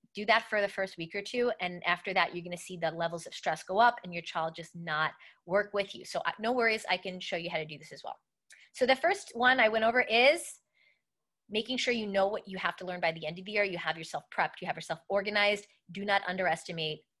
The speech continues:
number one. And I, like I said, I have tools for those, so no worries. Now, number two is curriculum. Having the right curriculum. So this is the only one I would say that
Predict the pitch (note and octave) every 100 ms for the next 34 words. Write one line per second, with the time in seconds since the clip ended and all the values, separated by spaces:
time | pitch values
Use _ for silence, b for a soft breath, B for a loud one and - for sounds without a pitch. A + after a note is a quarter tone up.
0 | _ E3 D#3+ D#3+ D#3 D3 E3+ - F3 E3+
1 | F#3 F#3+ A3 G#3+ F#3+ F#3+ - - A3+ A#3
2 | A#3 A3 A3+ - - F#3 E3+ D3+ - B
3 | - A3 C#4+ A#4 - F#4 - A#3+ G#3+ F3
4 | B2+ - _ _ _ _ - - - C4
5 | C4 G#3+ - G#3 F#3 - - B B -
6 | A#3+ G3 B3+ E4 G#4+ F4+ C4+ A#3 C4 D4
7 | D#4 C4 A#3 G#3 F#3+ F#3+ G3+ G3 G3